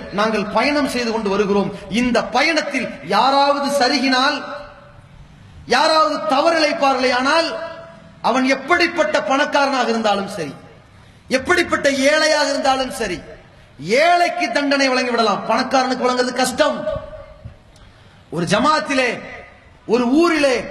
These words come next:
ஒரு பிரஜை இருக்கிறான், அவனுக்கு நடவடிக்கை எடுத்து விடுவது ஈஸி, இலகுவானது. ஒரு முத்தவள்ளியை, ஊர் முழுக்க சொத்துக்களை வளைச்சு போட்டிருப்பவரை அங்கிருந்து தூக்குவது ரொம்ப கடினமானது.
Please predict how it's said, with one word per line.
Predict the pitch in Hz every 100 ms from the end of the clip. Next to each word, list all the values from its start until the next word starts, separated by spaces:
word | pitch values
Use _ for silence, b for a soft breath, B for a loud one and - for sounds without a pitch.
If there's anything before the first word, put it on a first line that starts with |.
| -
ஒரு | 233
பிரஜை | 233 247 262 349
இருக்கிறான், | 339 311 285 254 233 -
அவனுக்கு | 202 294 311 - 285 254
நடவடிக்கை | 202 - 240 302 302 294 302
எடுத்து | 269 262 262
விடுவது | 240 240 233
ஈஸி, | 285 - 302 - 123 127 - - - - - -
இலகுவானது. | 190 302 320 311 285 262 247 202 -
ஒரு | 185 208
முத்தவள்ளியை, | 220 226 330 320 302 294 277 262 - - - -
ஊர் | 196 285 320 285
முழுக்க | 269 294 285
சொத்துக்களை | 247 240 277 - 247
வளைச்சு | 208 226 285 302
போட்டிருப்பவரை | - 269 240 240 233 220 202 - B
அங்கிருந்து | 180 220 247 240 240
தூக்குவது | 262 254 240 214
ரொம்ப | 202 220 285 -
கடினமானது. | 262 254 240 226 220 196